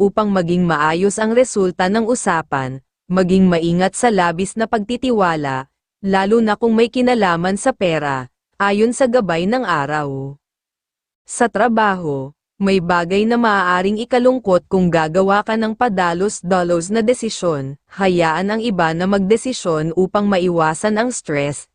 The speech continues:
Sa pananalapi, huwag maging pabaya sa paggastos upang hindi mawala ang biyayang dumarating.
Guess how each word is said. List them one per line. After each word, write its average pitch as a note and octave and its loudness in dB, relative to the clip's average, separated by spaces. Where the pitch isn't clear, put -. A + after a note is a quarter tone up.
Sa - -2
pananalapi, A3 0
huwag G3 4
maging A3+ 2
pabaya F#3 2
sa B3 -2
paggastos F3+ -2
upang A3 0
hindi A#3 2
mawala G#3 2
ang A#3 -2
biyayang F#3+ 2
dumarating. D3 -2